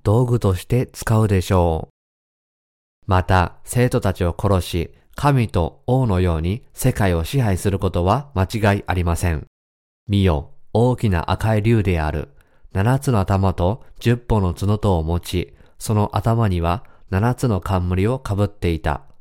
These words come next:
とあるのは、平和を破壊するサタンが、七人の王と十の国々を自分の意のままに動かすことを示しています。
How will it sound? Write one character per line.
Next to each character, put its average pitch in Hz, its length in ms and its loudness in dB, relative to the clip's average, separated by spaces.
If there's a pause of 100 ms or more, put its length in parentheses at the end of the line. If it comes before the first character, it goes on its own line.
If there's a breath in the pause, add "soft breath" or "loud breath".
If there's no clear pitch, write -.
(200)
と - 240 2
あ 95 80 0
る 104 120 2
の 87 140 0
は、 98 200 0 (420)
平 127 220 0
和 123 120 2
を 127 80 0
破 101 120 -2
壊 90 240 0
す - 120 -4
る 95 100 -2
サ 110 160 -2
タ 92 180 0
ン 85 80 -4
が、 87 240 -2 (400 soft breath)
七 123 260 2
人 107 240 0
の 92 300 0
王 92 80 0
と 95 320 -2 (280 soft breath)
十 113 360 2
の 87 260 -2
国 110 240 0
々 90 340 0
を 101 200 -4 (240 soft breath)
自 104 240 -2
分 123 320 -2
の 117 220 -2
意 143 120 0
の 120 140 0
ま 92 160 0
ま 95 140 2
に 87 120 0
動 101 220 -2
か 107 140 0
す - 100 -8
こ 104 120 -2
と 98 160 0
を 127 100 0
示 101 300 0
し - 40 -14
て 92 120 0
い 87 60 0
ま 76 200 -2
す。 - 340 -10